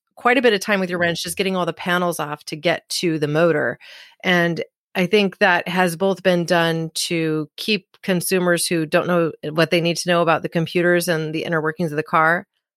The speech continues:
from trying to do it as much as it is to keep mechanics employed.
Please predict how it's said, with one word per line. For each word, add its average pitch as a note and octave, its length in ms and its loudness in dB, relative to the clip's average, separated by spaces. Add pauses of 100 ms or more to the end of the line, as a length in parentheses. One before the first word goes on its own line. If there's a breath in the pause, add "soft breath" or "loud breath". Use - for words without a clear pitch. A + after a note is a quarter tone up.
from F3+ 440 2
trying F#3+ 380 2
to F#3 80 -2
do F3 180 0
it A3 300 -2
as E3+ 240 0
much E3+ 380 -2
as D#3+ 380 0
it E3+ 160 -2
is D#3+ 340 0
to D#3+ 380 -2
keep - 260 -2
mechanics D#3 500 -4
employed. C#3+ 420 -6